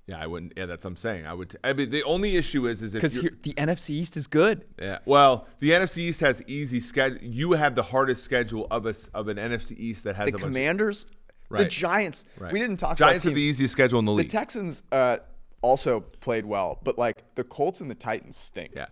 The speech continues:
Speaker 2: I mean,
Speaker 1: The,
Speaker 2: that's just
Speaker 1: the,
Speaker 2: a
Speaker 1: the
Speaker 2: fact.
Speaker 1: Giants just won. They have the easiest schedule in football, and they just beat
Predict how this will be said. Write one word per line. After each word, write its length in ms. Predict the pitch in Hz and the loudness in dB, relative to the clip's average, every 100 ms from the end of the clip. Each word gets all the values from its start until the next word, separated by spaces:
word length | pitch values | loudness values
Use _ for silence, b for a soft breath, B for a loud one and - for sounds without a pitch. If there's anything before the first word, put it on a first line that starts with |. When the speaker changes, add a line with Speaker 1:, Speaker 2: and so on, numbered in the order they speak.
| _ | _
Speaker 2:
I 40 | 98 | -10
mean, 120 | 104 | 0
Speaker 1:
The, 60 | 123 | 0
Speaker 2:
that's 260 | 113 - | 0 -4
just 180 | - 98 | -10 0
Speaker 1:
the, 120 | 131 | 2
Speaker 2:
a 20 | |
Speaker 1:
the 80 | 120 | 2
Speaker 2:
fact. 260 | 123 120 98 | 2 0 0
Speaker 1:
Giants 580 | 107 120 135 156 135 - | 2 4 4 0 -4 -4
just 360 | 104 120 - | 0 0 0
won. 500 | 107 95 85 82 85 - - | -4 -4 -4 -6 -10 -14 -4
They 120 | 113 | 0
have 120 | 117 | 0
the 160 | 104 98 | 0 -2
easiest 360 | 127 127 139 - | -2 -2 -2 0
schedule 320 | 131 117 110 | -2 0 -4
in 60 | |
football, 320 | 92 120 101 80 | -4 -4 -2 0
and 120 | 107 | 0
they 80 | 107 | 0
just 320 | 117 131 87 | 0 -2 -2
beat 340 | 123 127 - | 0 0 -2